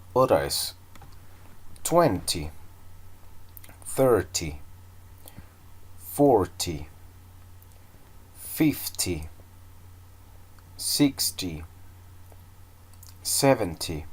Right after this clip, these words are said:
eighty, ninety. All right. Entonces, <clears throat> ahí ustedes pueden ir combinando los números según la situación lo requiera.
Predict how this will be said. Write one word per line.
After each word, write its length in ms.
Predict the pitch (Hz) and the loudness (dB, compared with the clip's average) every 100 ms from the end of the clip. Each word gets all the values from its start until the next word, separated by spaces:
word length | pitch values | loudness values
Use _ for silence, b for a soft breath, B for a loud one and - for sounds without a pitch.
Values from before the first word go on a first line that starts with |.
| - - - - - - - - - - - - - - - - - | -14 -18 -20 -20 -20 -20 -20 -20 -20 -20 -20 -20 -20 -20 -20 -20 2
eighty, 640 | 143 123 95 - 92 78 - - - - - - - - - - - - - - | 4 4 2 -2 -2 -4 -8 -14 -20 -20 -18 -18 -18 -18 -18 -18 -20 -20 -20 -14
ninety. 760 | 82 90 98 69 64 - 65 69 - - - - - - - - - - - - - - | -4 2 2 2 -4 -8 -8 -8 -12 -16 -18 -20 -20 -20 -20 -20 -20 -20 -20 -20 -20 -4
All 160 | 85 | 0
right. 340 | 87 76 64 - B B B B B B | 2 2 0 -6 B B B B B B
Entonces, 680 | - 123 123 117 - - - - - | 0 2 4 4 2 2 -4 -10 2
<clears throat> 640 | - - 175 143 104 87 | 4 6 6 4 4 -2
ahí 160 | - 110 | 2 4
ustedes 280 | 113 117 113 | 6 6 8
pueden 200 | 120 113 | 8 4
ir 80 | - | 4
combinando 420 | 113 110 110 110 | 4 6 6 6
los 100 | 101 | 4
números 680 | 107 110 110 101 - - - B B - | 4 6 6 6 0 -2 -8 B B -10
según 480 | - - 107 110 107 | -4 0 4 4 10
la 220 | 101 98 | 10 10
situación 560 | 95 90 92 - 110 107 | 8 -2 -2 0 2 6
lo 200 | 104 110 | 8 8
requiera. 480 | 104 90 82 64 | 6 0 -2 -4